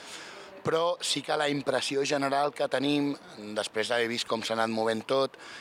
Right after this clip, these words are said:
és que serà una miqueta menor, una miqueta inferior a la recaptació de l'any passat. L'any passat realment va ser un boom, eh,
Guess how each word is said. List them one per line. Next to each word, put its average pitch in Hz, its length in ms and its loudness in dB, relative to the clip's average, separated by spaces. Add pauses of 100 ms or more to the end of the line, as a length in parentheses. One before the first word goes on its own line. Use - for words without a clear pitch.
(140)
és - 80 -12
que - 100 -2
serà 120 320 2
una 120 160 -4
miqueta 120 400 0
menor, 120 480 2
una 107 160 -4
miqueta 113 240 -2
inferior 127 640 2
a 117 140 0
la 110 80 -2
recaptació 113 480 -2
de 120 80 4
l'any 117 100 0
passat. 117 400 0
L'any 104 140 -4
passat 113 260 -2
realment 113 300 0
va 110 100 0
ser 104 80 -2
un 98 160 -4
boom, 147 240 2 (960)
eh, 95 560 0